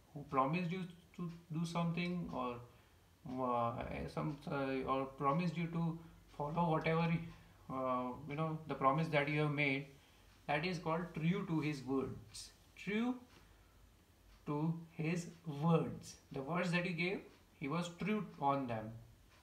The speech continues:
The words he gave or you gave, you have to be true on them. So that is true to his words. Whatever words you gave, whatever promise you have made, you have to complete it. The next word is chores. Now chores, what is chores? As you can see in the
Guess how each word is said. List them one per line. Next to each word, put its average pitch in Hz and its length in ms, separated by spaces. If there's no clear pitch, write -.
The 143 80
words 165 280
he 196 300
gave 175 220
or 156 120
you 156 220
gave, 175 300
you 156 140
have 147 120
to 156 100
be 165 80
true 156 300
on 131 160
them. 117 200
So 165 100
that 151 300
is 180 160
true 175 340
to 151 100
his 139 180
words. 120 300
Whatever 160 320
words 165 300
you 175 80
gave, 160 200
whatever 151 280
promise 156 380
you 156 80
have 151 100
made, 165 260
you 175 140
have 139 360
to 226 220
complete 147 560
it. - 220
The 127 80
next 165 360
word 135 240
is 175 200
chores. - 680
Now 120 120
chores, 180 440
what 151 180
is 170 120
chores? 160 360
As 135 180
you 151 60
can 151 180
see 151 180
in 151 100
the 147 200